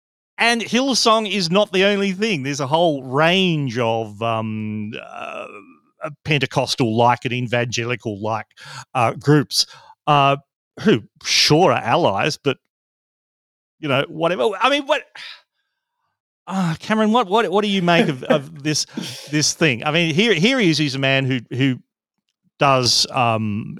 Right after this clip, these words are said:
Speaker 1: you know, have a faith, a personal faith, which is fine in my view. Uh, go Sharkies! Um,
Speaker 2: Go Sharkies.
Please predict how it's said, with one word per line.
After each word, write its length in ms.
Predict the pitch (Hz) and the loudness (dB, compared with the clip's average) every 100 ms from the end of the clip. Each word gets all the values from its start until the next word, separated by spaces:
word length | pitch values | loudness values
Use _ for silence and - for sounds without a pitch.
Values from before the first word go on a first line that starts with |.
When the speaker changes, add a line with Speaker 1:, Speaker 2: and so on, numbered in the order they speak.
| - | -10
Speaker 1:
you 100 | 135 | -6
know, 140 | 104 131 | -4 -2
have 420 | 147 127 113 - _ _ _ _ _ _ _ - | 0 0 -2 -8 _ _ _ _ _ _ _ -2
a 140 | 135 | 0
faith, 460 | 131 - 113 233 - | 0 0 0 0 -2
a 40 | |
personal 400 | - 107 104 110 | 0 0 0 -4
faith, 360 | - 104 156 - | -2 0 -2 -4
which 240 | 107 - | -10 -8
is 160 | 95 - | -8 -8
fine 600 | - - 98 95 156 196 - | -12 -10 -6 -2 -2 -2 -6
in 220 | 98 90 | -4 0
my 180 | 92 92 | 0 2
view. 300 | 98 147 226 - - - - | 2 2 0 -6 -14 -14 -6
Uh, 680 | 98 98 101 92 92 85 - - - _ - | -2 0 0 -2 -6 -8 -10 -12 -14 _ -4
go 100 | 101 | -2
Sharkies! 680 | - 104 101 - 123 - - _ _ _ _ _ - | 0 2 2 0 -6 -6 -20 _ _ _ _ _ 0
Um, 280 | 156 160 | 2 2
Speaker 2:
Go 80 | 151 | 0
Sharkies. 560 | 117 104 - 156 170 | -4 -8 -8 -10 -12